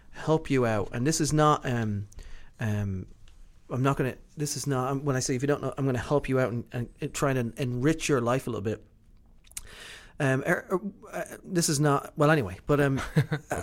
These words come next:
Speaker 1: I'm just kinda waffling on it a little bit, but, uh,
Speaker 2: Today, Junior.
Speaker 1: <laughs> Yeah. Uh, we're gonna talk about two thousand A D.
Speaker 2: Okay.
Speaker 1: Um, um, this is a comic book that I,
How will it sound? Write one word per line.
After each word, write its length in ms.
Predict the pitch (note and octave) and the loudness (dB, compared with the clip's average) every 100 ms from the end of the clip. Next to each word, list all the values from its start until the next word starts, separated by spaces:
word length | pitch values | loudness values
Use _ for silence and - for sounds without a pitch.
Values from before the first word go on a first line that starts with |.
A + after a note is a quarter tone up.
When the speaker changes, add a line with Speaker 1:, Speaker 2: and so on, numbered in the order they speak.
| D3+ | 0
Speaker 1:
I'm 240 | C3+ B2+ - | 0 -4 -4
just 160 | D3 | -2
kinda 160 | - B2+ | 0 2
waffling 340 | B2 A#2 A2 | 2 0 -4
on 120 | A2 G#2 | -4 -6
it 20 | |
a 20 | |
little 120 | A2 | -6
bit, 140 | A2 - | -8 -4
but, 180 | G#2+ A#2+ | -4 -2
uh, 180 | A2 | -2
Speaker 2:
Today, 420 | G#2 A2+ A2 B2 A2 | 0 2 4 4 2
Junior. 380 | G#2 A#2 A#2+ A2 | 2 2 2 -2
Speaker 1:
<laughs> 100 | - | -4
Yeah. 200 | D3+ C3 G#2 - - - - - - - | 0 0 -2 -6 -14 -20 -20 -20 -10 0
Uh, 260 | C#3 C3+ | 2 4
we're 140 | B2 D3+ | 2 6
gonna 140 | G3 | 6
talk 160 | F#3+ E3+ | 8 4
about 120 | C#3+ | 4
two 100 | - | 2
thousand 260 | C3+ B2 A#2 | 2 2 0
A 60 | |
D. 160 | G2+ - - | -4 -6 -6
Speaker 2:
Okay. 220 | F2+ F2 D#2 - - - - - - | -2 -2 -4 -8 -14 -16 -12 -10 -6
Speaker 1:
Um, 420 | G#2 G2+ G2+ G#2 - - - - - - - - - - - - - - - - | -4 -2 -2 -6 -10 -12 -10 -8 -10 -10 -12 -14 -14 -12 -12 -10 -12 -10 -8 -4
um, 380 | B2 A2+ A2+ A2+ | 0 0 0 -2
this 140 | - D#3+ | -2 2
is 60 | |
a 60 | F#3 | 4
comic 240 | E3 D#3 | 4 4
book 140 | C#3+ - | 2 0
that 100 | B2 | 2
I, 300 | B2 B2 | 4 2